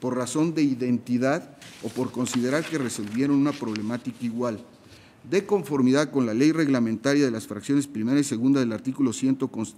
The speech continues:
ciento cinco constitucional, se incorporan aquellos criterios de este pleno en donde se han definido y resuelto aspectos que son útiles por rese-,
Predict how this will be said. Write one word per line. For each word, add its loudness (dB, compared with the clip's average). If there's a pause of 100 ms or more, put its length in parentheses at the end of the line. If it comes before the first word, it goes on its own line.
(100)
ciento 0
cinco 0
constitucional, -6 (500)
se 2
incorporan 4
aquellos 2
criterios 2
de 2
este -2
pleno 2 (340)
en 2
donde 4
se 2
han 2
definido 2
y 6
resuelto 0
aspectos -4
que -6
son 2 (160)
útiles -2 (280)
por -6
rese-, -8